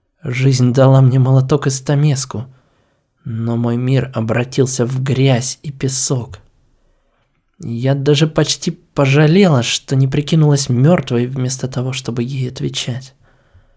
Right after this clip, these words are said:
Может, я бы тогда осталась незамеченной, каким и должен быть призрак, которым я стала.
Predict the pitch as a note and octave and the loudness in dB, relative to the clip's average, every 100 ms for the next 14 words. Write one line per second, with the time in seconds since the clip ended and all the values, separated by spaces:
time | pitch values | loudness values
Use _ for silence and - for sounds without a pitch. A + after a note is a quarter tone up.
0 | _ D3+ A#2 A2+ A#2 - - _ _ _ | _ -6 -4 -2 -2 -6 -20 _ _ _
1 | _ - - G#2+ A#2+ B2+ C3+ C3 - A#2+ | _ -18 -12 -6 -4 -2 -4 -4 -4 -4
2 | B2+ C3 C#3+ - C3 C#3 C3 B2+ B2 C3 | 0 0 0 -4 0 0 0 -2 0 0
3 | B2 D3 E3+ - A2+ G#2+ - - - - | 2 2 0 -2 -2 -6 -10 -12 -10 -2
4 | A#2+ A#2 C3 C#3+ D#3 C3 A#2+ A#2+ B2+ - | 0 0 0 2 2 0 -2 0 -2 -4
5 | - C3+ D3+ C#3+ - G#2 - _ _ _ | -8 -2 0 2 0 -4 -10 _ _ _
6 | _ _ _ _ _ - - - A#2+ A2+ | _ _ _ _ _ -20 -18 -14 -10 -8
7 | A2 - E3+ B2+ - | -8 -8 -8 -8 -10